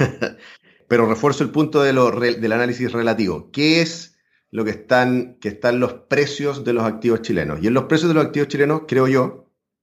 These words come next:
que todavía está el escenario muy malo, catastrófico.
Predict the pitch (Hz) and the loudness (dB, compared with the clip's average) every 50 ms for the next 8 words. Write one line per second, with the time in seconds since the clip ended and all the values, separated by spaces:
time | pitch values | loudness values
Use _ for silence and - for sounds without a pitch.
0 | _ _ _ _ _ _ _ _ _ _ _ _ _ _ - 117 95 117 107 104 | _ _ _ _ _ _ _ _ _ _ _ _ _ _ -2 0 2 4 4 4
1 | 110 123 135 143 147 - - - 139 135 135 135 110 117 117 113 117 113 113 120 | 4 4 4 4 2 0 0 0 0 2 2 2 0 -2 -4 -6 -6 -6 -4 -2
2 | 120 123 123 120 117 - - - - 95 104 107 117 127 127 123 117 113 107 95 | -2 -2 -2 -4 -4 -8 -12 -14 -8 -6 -4 -4 -2 -2 0 0 0 0 0 0
3 | 80 71 73 - 85 82 - - - 101 90 - 78 65 - 57 - _ | -2 -6 -10 -10 -10 -10 -10 -8 -6 -6 -6 -6 -8 -12 -14 -16 -20 _